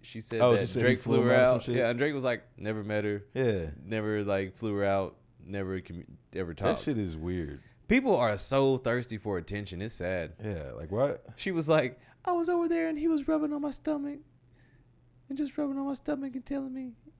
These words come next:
Speaker 1: 'Oh, you want kids? You want,'" yeah, it was, like, some weird. I was like, "All right, you got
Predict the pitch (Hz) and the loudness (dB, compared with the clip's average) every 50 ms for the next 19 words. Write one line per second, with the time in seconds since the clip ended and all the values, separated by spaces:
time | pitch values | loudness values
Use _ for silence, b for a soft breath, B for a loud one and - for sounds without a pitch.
0 | _ _ _ _ _ _ _ - 147 151 147 147 147 139 139 _ _ _ _ _ | _ _ _ _ _ _ _ -6 -6 -6 -6 -8 -10 -14 -18 _ _ _ _ _
1 | _ _ - - 131 139 143 139 135 - 165 156 156 156 151 147 151 - - _ | _ _ -14 -8 -6 -6 -6 -6 -4 -4 -4 -2 -2 -2 -4 -6 -10 -20 -20 _
2 | _ - _ - - - - - 143 143 143 147 - 110 110 104 95 92 98 107 | _ -20 _ -20 -20 -18 -10 -8 -6 -6 -6 -4 -2 0 2 2 2 0 -2 -2
3 | 123 147 156 139 139 120 104 - 123 101 98 113 131 139 139 135 127 120 b b | 0 0 2 4 2 2 2 0 -4 -4 0 0 2 2 2 2 0 -2 b b
4 | b b b b b b b b b - - - 151 165 151 131 127 117 107 - | b b b b b b b b b -14 -8 -6 -4 -4 -2 -2 -2 -4 -4 -4
5 | - 127 117 95 87 78 76 71 60 50 - _ _ _ _ _ _ _ _ _ | -4 -2 -2 -2 -2 -2 -4 -6 -10 -14 -16 _ _ _ _ _ _ _ _ _
6 | _ _ _ _ _ _ _ _ _ _ _ _ _ _ _ _ _ _ _ _ | _ _ _ _ _ _ _ _ _ _ _ _ _ _ _ _ _ _ _ _
7 | _ - 113 131 123 113 113 101 87 78 - | _ -6 -4 -2 0 0 0 0 0 -2 -4